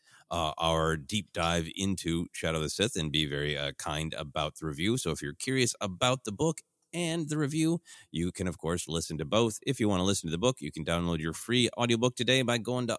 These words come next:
audibletrial dot com slash force center. One more time, audibletrial dot com slash force center, free audiobook. Ken, any thoughts?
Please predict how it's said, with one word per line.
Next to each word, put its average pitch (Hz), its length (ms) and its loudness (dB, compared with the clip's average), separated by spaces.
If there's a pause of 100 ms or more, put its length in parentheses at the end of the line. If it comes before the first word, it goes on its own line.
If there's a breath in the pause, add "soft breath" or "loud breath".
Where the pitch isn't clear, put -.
(140)
audibletrial 95 560 0 (300)
dot 123 160 2 (100)
com 85 160 -2
slash 76 200 -2
force 87 240 -2
center. 80 260 -2 (280 soft breath)
One 107 180 6
more 92 200 6
time, 76 380 0 (220)
audibletrial 76 460 -2
dot 95 160 -2
com 71 240 -6 (100)
slash - 200 -4
force - 200 -6
center, 69 300 -10
free 67 340 -8
audiobook. - 380 -10 (260 soft breath)
Ken, 92 180 4
any 85 280 2
thoughts? 101 400 0